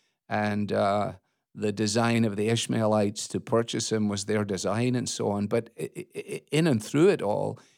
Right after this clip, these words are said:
it was clear that, you know, the purpose of God was unfolding, and that God was sovereignly overruling these things. And then later on, when we did the book of Esther, and, uh,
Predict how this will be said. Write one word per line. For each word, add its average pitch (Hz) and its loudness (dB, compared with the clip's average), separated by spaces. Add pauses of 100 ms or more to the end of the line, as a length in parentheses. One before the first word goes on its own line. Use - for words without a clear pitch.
(200)
it 131 4
was 117 0
clear 127 4
that, 104 -4
you 117 -4
know, 101 -2
the 107 -2
purpose 110 -2
of 98 -6
God 107 2
was 101 -2
unfolding, 110 -2 (500)
and 107 0
that 104 0
God 113 4
was 104 -2
sovereignly 104 0
overruling 107 0
these 117 -2
things. - -10 (440)
And 127 0
then 131 2
later 131 2
on, 135 6
when 117 2
we 117 2
did 107 -2
the 107 -4
book 107 -4
of 95 -2
Esther, - 0 (500)
and, 110 -2
uh, 104 0